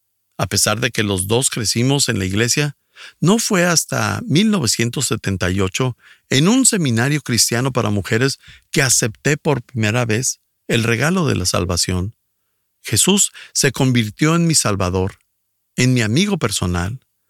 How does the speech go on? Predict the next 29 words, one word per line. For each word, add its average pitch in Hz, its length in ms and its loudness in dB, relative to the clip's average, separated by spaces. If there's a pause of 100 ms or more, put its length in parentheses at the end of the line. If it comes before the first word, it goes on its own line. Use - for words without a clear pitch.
(340)
Ya 220 120 2
no 277 120 2
tenía 160 320 0
que - 100 -4
esforzarme 110 640 0
para 98 400 0 (260)
merecerme 127 520 2
el 127 80 -2
cielo. 143 440 -2 (680)
En 127 180 2
ese 190 180 2
momento 110 580 -2 (220)
fueron 127 300 2
muy 165 240 4
buenas 127 420 0
noticias 117 460 -2
para 90 200 -2
mí. 92 300 -4 (1000)
Acababa 277 540 0
de 170 140 2
ser 139 220 0
diagnosticada 120 880 -2 (240)
con 143 160 4
una 208 160 4
enfermedad 110 680 0
incurable 127 840 0 (160)
en 104 160 0
los 92 160 -2
pulmones 95 680 -4